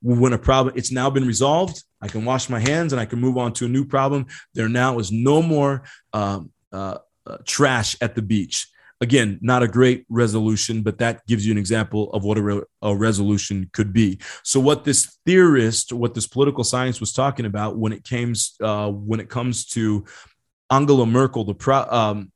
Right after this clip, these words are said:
uh, the point he was trying to make about her leadership is that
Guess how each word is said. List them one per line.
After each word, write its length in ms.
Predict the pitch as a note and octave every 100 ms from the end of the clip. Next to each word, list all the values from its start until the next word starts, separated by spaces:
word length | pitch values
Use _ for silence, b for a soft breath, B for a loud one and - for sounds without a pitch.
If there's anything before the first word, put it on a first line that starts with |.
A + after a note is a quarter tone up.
| _ _ - G#2+ -
uh, 140 | G2+
the 100 | G2+
point 480 | G2 - D#3+ D#3+ C3+ -
he 240 | - D#3
was 180 | C3+ B2+
trying 240 | - A#2+
to 60 | A#2+
make 240 | A#2 A2
about 280 | G#2+ G#2 G2
her 220 | - E3
leadership 640 | D3 A#2 G#2+ G2+ - G#2 G#2
is 160 | F#2
that 160 | G#2+